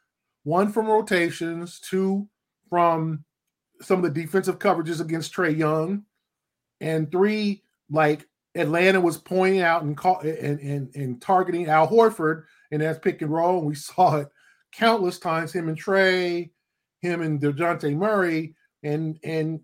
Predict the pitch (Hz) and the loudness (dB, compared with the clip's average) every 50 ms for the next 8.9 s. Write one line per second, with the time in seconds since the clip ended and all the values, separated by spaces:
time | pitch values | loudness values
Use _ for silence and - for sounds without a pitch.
0 | _ _ _ 165 175 190 202 208 196 190 196 190 190 190 - 196 170 151 131 175 | _ _ _ 4 8 8 8 8 8 8 6 6 4 4 0 -2 -2 0 2 4
1 | 175 170 170 165 151 - 151 135 123 123 143 170 190 190 - - - 196 190 190 | 4 4 4 2 0 -4 -6 -8 -6 -4 -2 -2 -2 -2 -4 -6 -4 0 0 0
2 | 170 151 151 156 170 170 170 170 - 175 175 - 175 170 175 175 156 165 156 156 | 0 0 -2 0 -2 -2 -2 -4 -10 -12 -8 -6 -4 -4 -4 -6 -6 -6 -6 -6
3 | 156 143 - 185 170 156 143 160 156 143 131 160 165 175 - - 165 165 160 156 | -6 -6 -6 -6 -6 -4 -6 -6 -8 -6 -8 -12 -12 -12 -12 -10 -8 -8 -8 -10
4 | - - _ _ _ _ _ _ _ 147 143 - 170 175 202 196 196 196 196 190 | -12 -16 _ _ _ _ _ _ _ -4 -4 -2 -2 0 0 0 0 0 0 0
5 | 185 202 202 202 - 240 240 220 214 214 - 175 165 165 160 160 165 165 _ _ | 0 0 0 0 2 2 2 2 2 -2 -4 -6 -4 -2 -2 -2 -2 -4 _ _
6 | _ _ _ _ _ 143 151 151 147 156 156 160 160 156 160 170 170 135 175 165 | _ _ _ _ _ -8 -6 -6 -4 -4 -6 -6 -4 -4 -4 -4 -4 -6 -12 -14
7 | - - 185 175 170 170 175 170 - 170 190 202 226 233 - - 196 170 160 160 | -4 2 2 2 2 0 -4 -8 -6 -2 0 0 0 0 -2 -6 -8 -6 -4 -4
8 | 156 156 - 170 151 - 156 147 160 160 151 143 - 160 143 143 143 | -6 -6 -8 -12 -10 -8 -6 -4 -4 -4 -4 -4 -6 -6 -6 -6 -8